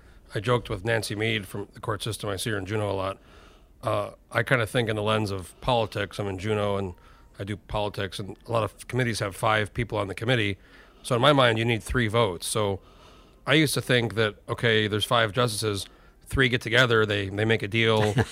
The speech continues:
Speaker 1: Okay, the next case, I'll give you the vote. Um, but that's not how it works,
Speaker 2: That's
Speaker 1: is it?
Speaker 2: not how it works.
Speaker 1: How does, how does it work when a
Speaker 2: Okay.
Speaker 1: case is going,
Speaker 2: Um,
Speaker 1: going on?
Speaker 2: let me, let me take it back even a little bit farther into the process. So these cases come in.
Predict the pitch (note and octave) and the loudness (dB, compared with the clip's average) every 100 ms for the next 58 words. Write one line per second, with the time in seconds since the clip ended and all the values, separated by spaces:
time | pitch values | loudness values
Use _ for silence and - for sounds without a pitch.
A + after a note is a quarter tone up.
0 | C3+ - - A2+ - A#2 - B2 A2+ B2 | 0 0 -2 -10 -8 -12 -2 2 4 4
1 | A#2 - C3 A#2 A2+ A#2 A2+ A2+ G#2 G#2+ | 4 2 2 2 2 0 0 -2 -2 2
2 | A2+ A2+ A2 - - _ _ _ - A2 | 4 4 0 -6 -20 _ _ _ -8 -4
3 | G#2 G2+ G2 F2 - A2+ D3 - B2+ C3 | -2 -4 -6 -8 -4 4 4 4 2 4
4 | B2+ - - A#2 G#2 A2 G2+ - A2 F#2 | 4 0 0 2 4 0 0 4 4 4
5 | G2 F2+ E2+ G2+ F2+ F2 - D#3+ E3+ C3 | 2 2 -2 -2 -2 -2 4 4 4 4
6 | D#3 C#3+ A#2 A#2+ G2+ G#2+ G#2 G#2 A2+ G#2+ | 6 6 4 2 0 -2 -2 0 0 -2
7 | - G2+ G2 G2 F#2 - - - A2+ A2 | -6 -8 -4 -4 -4 -10 -18 -6 0 4
8 | G#2 G#2 G2 F#2+ F2 C#3+ C#3+ B2 - B2 | 4 2 0 -2 2 4 6 4 2 2
9 | A#2 - A2+ G#2 G#2+ G#2+ A#2 G#2 G#2 G2+ | 2 2 2 2 0 0 2 4 4 2
10 | G2+ - G#2 G#2 G2 F#2+ F2+ - G2 F2+ | -2 0 0 2 4 2 0 0 0 0
11 | G#2 - - - - - C#3 A#2 D3+ - | -2 -10 -12 -20 -18 -2 0 4 4 6
12 | D#3 D3 B2+ - A#2 G2+ G2 F#2 | 4 4 0 0 2 4 4 0